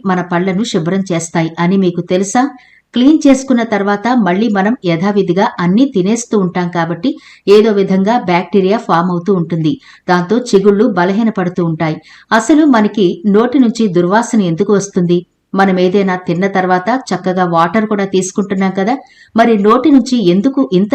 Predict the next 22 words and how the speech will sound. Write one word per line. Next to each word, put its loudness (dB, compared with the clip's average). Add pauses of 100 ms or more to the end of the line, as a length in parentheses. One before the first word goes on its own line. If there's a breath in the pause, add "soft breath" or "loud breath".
(160)
బ్యాడ్ 0
స్మెల్ 0
వస్తుంది -2 (380 loud breath)
అని 4
మీరు 6
ఎప్పుడైనా 0
ఆలోచించారా? -2 (580)
మనం 4 (180)
ఏదైనా 4
స్వీట్ 0
తిన్నప్పుడు 0 (240)
అది -2 (100)
పళ్ల 0 (120)
మధ్య -2 (140)
ఇరుక్కుని 0 (400 soft breath)
బ్యాక్టీరియాగా 2 (120)
ఫామ్ -2
అవుతుంది. -2 (460 soft breath)
ఈ 6 (120)
బ్యాక్టీరియా 2 (120)
చక్కెరతో -2 (120)
కలిసి 0